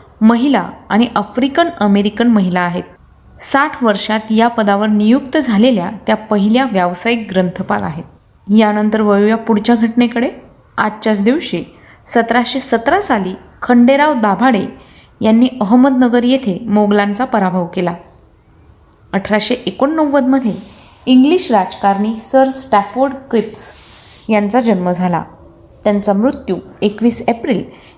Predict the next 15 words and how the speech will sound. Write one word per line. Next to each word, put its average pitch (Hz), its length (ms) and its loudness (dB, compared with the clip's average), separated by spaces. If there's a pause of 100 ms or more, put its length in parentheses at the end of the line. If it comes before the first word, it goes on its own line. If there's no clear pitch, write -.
(120)
एकोणीसशे 214 460 0
बावन्न 196 440 0
रोजी 185 320 0
झाला. 175 260 -2 (800)
एकोणीसशे 196 440 -2
एकोणतीसमध्ये 262 840 -2
कन्नड 226 540 2
चित्रपट 196 560 -4
अभिनेता 196 500 2 (540)
व 240 100 4
गायक 220 480 2
राजकुमार 202 840 -2
यांचा 196 280 0
जन्म 185 320 -2
झाला. 170 300 -4